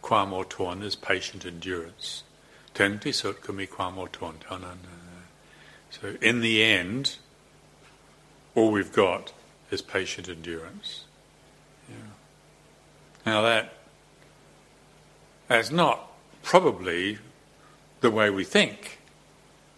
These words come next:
Well, almost certainly it's not the way we think, because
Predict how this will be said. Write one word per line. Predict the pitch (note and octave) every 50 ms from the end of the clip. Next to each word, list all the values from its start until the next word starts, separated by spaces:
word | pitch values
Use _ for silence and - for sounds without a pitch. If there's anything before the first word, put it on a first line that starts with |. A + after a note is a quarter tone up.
| - -
Well, | A#2+ B2
almost | C3 B2+ B2+ A2 F#2+ - -
certainly | D3+ D3+ C#3+ - G#2 F2
it's | E2+ - -
not | A2+ G#2+ -
the | -
way | F#2+ F#2 F2 E2+
we | E2 E2+ E2+
think, | - - - F2+ E2 E2+ - -
because | - G2 G#2 F#2+ -